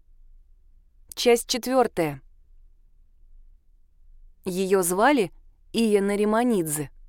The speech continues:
Непривычно поворачивающее язык имя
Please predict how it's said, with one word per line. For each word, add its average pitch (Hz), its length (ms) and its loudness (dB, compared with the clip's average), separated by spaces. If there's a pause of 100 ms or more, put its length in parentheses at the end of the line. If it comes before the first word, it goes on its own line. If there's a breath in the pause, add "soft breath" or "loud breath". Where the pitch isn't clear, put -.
(540)
Непривычно 208 680 0
поворачивающее 185 1160 0
язык 185 360 -2
имя 226 340 0